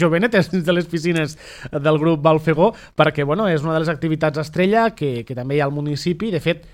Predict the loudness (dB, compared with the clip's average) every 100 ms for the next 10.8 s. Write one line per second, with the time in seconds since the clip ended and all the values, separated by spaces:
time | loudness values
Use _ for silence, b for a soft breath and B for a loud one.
0 | b -6 0 2 2 0 -8 -6 -6 -10
1 | _ _ _ -12 -10 -10 -8 -6 -8 -10
2 | -16 -12 0 4 4 4 -2 -2 0 0
3 | -2 -4 -4 -2 -4 -2 0 0 0 -2
4 | -2 -2 -2 -4 -4 -4 -4 -4 -4 0
5 | 0 0 B B B 0 2 2 2 2
6 | 2 2 -2 -6 b b -6 -4 -2 0
7 | 0 0 0 0 0 0 2 2 0 -2
8 | -2 -2 0 2 2 2 0 -2 -2 -2
9 | -2 -2 0 4 4 4 2 -2 -2 -2
10 | 0 0 0 -2 0 2 2